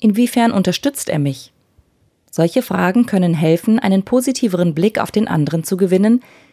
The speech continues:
denn die Forschung zeigt, wenn Menschen unsere Bedürfnisse befriedigen oder Kompetenzen haben, die wir grundsätzlich wertschätzen, dann finden wir sie tendenziell sympathischer, erklärt Psychologe Frank Naumann.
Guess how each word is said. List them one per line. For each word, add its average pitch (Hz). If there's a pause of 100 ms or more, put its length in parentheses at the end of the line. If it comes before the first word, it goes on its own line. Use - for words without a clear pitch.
(160)
denn 180
die 175
Forschung 170
zeigt, 170 (460)
wenn 190
Menschen 220
unsere 170
Bedürfnisse 202
befriedigen 185
oder 175
Kompetenzen 185
haben, 202
die 190
wir 185
grundsätzlich 202
wertschätzen, 196 (320)
dann 240
finden 233
wir 233
sie 247
tendenziell 165
sympathischer, 202 (640)
erklärt 170
Psychologe 165
Frank 190
Naumann. 147